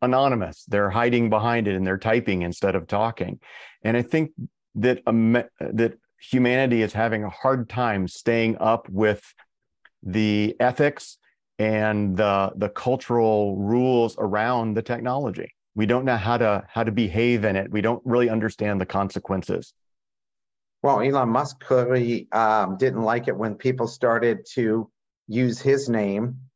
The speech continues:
Speaker 2: or pretend they were him. So his whole premise went out the window when it, he was actually negatively affected,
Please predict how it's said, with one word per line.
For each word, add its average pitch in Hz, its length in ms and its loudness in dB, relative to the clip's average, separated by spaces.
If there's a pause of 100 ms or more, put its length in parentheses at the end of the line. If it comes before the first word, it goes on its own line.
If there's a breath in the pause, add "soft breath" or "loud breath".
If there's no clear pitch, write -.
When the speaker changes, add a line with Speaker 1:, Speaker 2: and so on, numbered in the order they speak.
(280)
Speaker 2:
or 107 800 2
pretend 123 400 -2
they 117 120 2
were 101 160 2
him. 107 640 0
So - 480 -2 (320)
his 123 280 -4
whole 127 200 2
premise 135 460 -2
went 117 160 0
out 113 160 0
the 117 80 0
window 127 300 0
when 104 180 -2
it, 104 160 -2
he 127 120 -2
was 107 180 -2
actually 107 460 0
negatively 107 640 0
affected, 131 580 -4